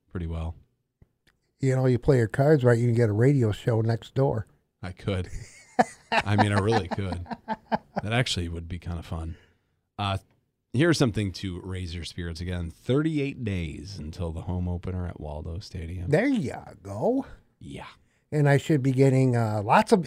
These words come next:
Speaker 2: emails from W M U with lots of spots and all that fun stuff to get ready for the season.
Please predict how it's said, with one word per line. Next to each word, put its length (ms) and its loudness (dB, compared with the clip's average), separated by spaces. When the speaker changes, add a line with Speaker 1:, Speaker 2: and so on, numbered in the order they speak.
Speaker 2:
emails 720 6
from 200 4
W 440 8
M 180 8
U 160 10
with 280 6
lots 360 -4
of 160 -4
spots 720 -4
and 640 -4
all 300 -10
that 260 -12
fun 220 -4
stuff 320 -4
to 60 -6
get 180 -8
ready 200 -4
for 160 -6
the 120 -6
season. 520 -4